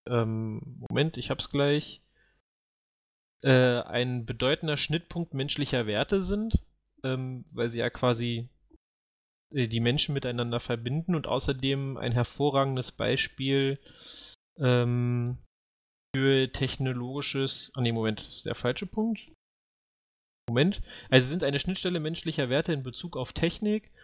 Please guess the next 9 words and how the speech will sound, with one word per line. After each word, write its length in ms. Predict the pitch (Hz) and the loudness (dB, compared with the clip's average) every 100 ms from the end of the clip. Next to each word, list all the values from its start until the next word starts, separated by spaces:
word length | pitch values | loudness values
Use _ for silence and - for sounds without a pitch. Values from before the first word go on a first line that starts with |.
| - _ _ | -20 _ _
und, 520 | 143 170 170 165 - | 0 4 2 0 -2
äh, 220 | 143 139 | 0 2
sie 120 | 135 139 | 2 0
versinnbildlichen 1080 | 151 127 123 143 180 156 160 156 156 - - | -2 -2 -2 0 2 2 0 0 -4 -4 -6
Abschnitte 460 | 147 - 160 151 | -8 -2 -2 0
der 120 | 139 | 0
Menschheitsgeschichte. 960 | 123 123 - 165 - - - 104 - - - _ _ _ _ _ | 0 0 0 0 0 -4 -4 -6 -8 -16 -16 _ _ _ _ _
Quasi 280 | - 120 113 | 0 2 2
deren 380 | 113 120 120 | 0 0 0